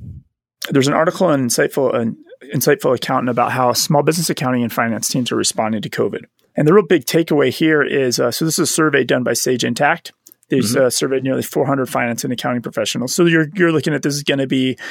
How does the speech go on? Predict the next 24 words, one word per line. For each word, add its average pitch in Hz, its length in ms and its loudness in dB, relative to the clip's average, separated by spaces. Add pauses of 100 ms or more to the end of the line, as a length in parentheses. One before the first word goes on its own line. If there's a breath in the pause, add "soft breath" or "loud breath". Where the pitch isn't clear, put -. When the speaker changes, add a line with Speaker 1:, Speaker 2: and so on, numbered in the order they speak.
(380 loud breath)
Speaker 1:
you 139 80 0
know, 123 260 0
mid-size, 156 460 2
larger 156 340 4
mid-sized 127 460 2
businesses, - 560 -6 (400)
Speaker 2:
Yeah. - 120 -2
Speaker 1:
right? 123 200 -4 (460 loud breath)
And 135 440 2
basically, 156 340 2
they're 135 200 4
really 185 280 6
the, 147 300 2
the, - 80 -2
just 170 260 0
their 160 120 4
accounting 160 360 0
teams, 135 300 -2
they're 135 100 0
being 143 280 0
asked 135 380 -2
by 117 220 2
their 120 140 -2
boards 123 580 2